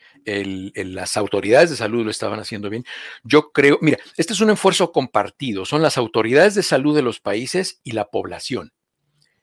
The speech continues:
La población, como siempre, y tú lo sabes, en salud pública, en política, en to-, la población siempre está por arriba de los gobiernos, el que sea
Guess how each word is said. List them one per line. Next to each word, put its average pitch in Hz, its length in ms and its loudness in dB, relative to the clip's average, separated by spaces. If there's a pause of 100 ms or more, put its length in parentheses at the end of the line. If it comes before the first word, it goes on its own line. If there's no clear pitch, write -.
(580)
La 127 380 2
población, 135 880 2 (400)
como 92 300 -12
siempre, 156 680 -4
y - 140 -16
tú 92 200 -16
lo 101 100 -12
sabes, 160 540 -2
en 87 440 -14
salud 101 480 -10
pública, 123 680 0
en 92 100 -14
política, 95 1040 -8
en 95 200 -20
to-, - 100 -10 (240)
la 131 160 0
población 156 400 2
siempre 196 260 -2
está 160 180 -4
por 147 140 0
arriba 127 300 0
de 120 80 0
los 101 180 -6
gobiernos, 98 640 -8
el 147 140 -10
que 101 120 -12
sea - 340 -10